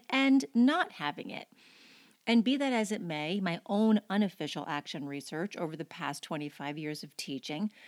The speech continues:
has made it abundantly clear that kids who take on the responsibility of following up with their lessons at home by reading over their notes from the day because they've had the time to do so are much more alert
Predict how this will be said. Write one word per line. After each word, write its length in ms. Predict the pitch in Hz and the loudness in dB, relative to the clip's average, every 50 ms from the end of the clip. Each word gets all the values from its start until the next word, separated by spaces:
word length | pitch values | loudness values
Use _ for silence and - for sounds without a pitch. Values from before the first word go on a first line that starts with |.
| - - - - | -20 -20 -18 -8
has 240 | - 247 269 262 240 | -4 -2 -2 0 2
made 160 | 269 277 285 | 2 4 4
it 100 | 285 262 | 2 2
abundantly 680 | 285 226 208 - 240 254 302 320 370 359 311 285 277 233 | 0 0 0 2 4 4 4 4 2 0 0 0 0 0
clear 340 | - - - 294 285 285 | -2 -4 -4 -2 0 0
that 240 | 254 190 180 - - | 0 0 -2 -4 -8
kids 340 | - - - 330 370 370 - | -10 -6 -4 -4 -4 -2 -2
who 100 | 370 339 | -2 -2
take 300 | 339 - - 269 240 - - - | -2 0 0 0 0 -2 -4 -2
on 220 | 185 214 269 302 | 0 0 0 0
the 100 | 359 339 | 0 0
responsibility 1120 | 294 262 - - - 240 233 240 220 - 226 175 - - 196 196 190 185 - - - - _ _ _ _ _ _ - | -2 -2 -2 -2 0 2 2 2 2 2 -2 -4 -2 -2 -4 -2 -2 -4 -6 -6 -10 -12 _ _ _ _ _ _ -14
of 80 | - - _ - | -14 -10 _ 2
following 460 | 220 214 233 262 277 269 269 247 233 | 2 2 2 4 4 4 4 4 4
up 160 | 214 214 214 - | 4 2 0 -2
with 140 | 196 - | -4 -4
their 160 | - 185 185 185 | -2 -2 -2 -2
lessons 480 | 165 170 170 165 170 - 175 170 156 | -2 -2 -2 -2 -4 -4 -6 -4 -4
at 80 | 160 160 | -6 -8
home 520 | - - 294 294 269 202 160 160 160 165 - _ _ _ _ - | -6 -2 0 2 2 2 0 -2 -4 -6 -10 _ _ _ _ -2
by 80 | - 202 | 0 0
reading 380 | 190 196 214 214 208 196 185 | 2 2 2 2 2 0 0
over 220 | 180 185 165 170 165 | 0 -2 -2 -2 -2
their 160 | 160 160 156 | -2 -2 -2
notes 380 | 156 165 175 175 175 180 - - | -2 0 0 0 -2 -2 -4 -6
from 180 | - 170 160 | -6 -6 -6
the 80 | 151 151 | -6 -8
day 560 | 139 131 190 196 202 170 147 156 165 214 214 - | -6 -4 -4 -2 -2 -2 -2 -2 -2 -4 -4 -4
because 680 | 160 156 - - 180 160 156 156 151 156 165 - - _ _ _ - | -8 -10 -8 -6 -6 -4 -4 -4 -6 -8 -10 -12 -14 _ _ _ -10
they've 120 | 170 160 | -8 -8
had 180 | 175 170 147 147 | -8 -8 -8 -8
the 60 | 156 | -8
time 280 | - - 165 151 143 | -8 -6 -6 -6 -6
to 100 | - - | -6 -8
do 260 | 143 135 226 262 302 320 | -8 -6 -4 -4 -4 -4
so 420 | - - 185 160 151 156 170 165 _ _ - - - _ _ - | -4 -2 0 2 2 0 -2 -4 _ _ -20 -20 -20 _ _ 2
are 120 | - 208 208 | 4 6 6
much 440 | 208 208 214 220 240 262 - - 233 | 8 6 6 6 4 2 0 0 0
more 200 | 202 180 165 160 | 0 0 0 -2
alert 400 | 160 151 139 139 139 143 - | -2 -2 -4 -4 -4 -4 -6